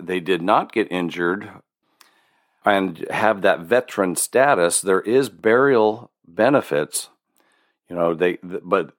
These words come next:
it's not a hundred percent covered. So I always like to say, if you're going to a national cemetery, from the gates that you, when you enter the gates in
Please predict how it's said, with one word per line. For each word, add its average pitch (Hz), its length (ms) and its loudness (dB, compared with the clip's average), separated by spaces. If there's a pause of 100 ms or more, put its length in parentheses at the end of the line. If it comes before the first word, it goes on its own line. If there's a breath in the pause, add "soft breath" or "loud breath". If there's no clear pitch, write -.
it's 92 240 -4
not 101 460 2 (580)
a 87 100 2
hundred 92 220 0
percent 85 400 -4
covered. 73 460 -2 (800)
So 92 320 2
I 107 280 4
always 110 240 2
like 101 220 2
to 95 100 -6
say, 87 480 0 (580)
if 92 200 -4
you're 92 100 0
going 101 380 0
to 120 140 0
a 107 60 2
national 101 480 0
cemetery, 82 760 -2 (160)
from 95 300 0
the 85 160 0
gates 95 580 0
that - 240 -2
you, 98 400 -4 (220)
when 90 200 -4
you 87 120 -4
enter 117 260 0
the 120 140 -4
gates 98 520 0 (160)
in 82 440 0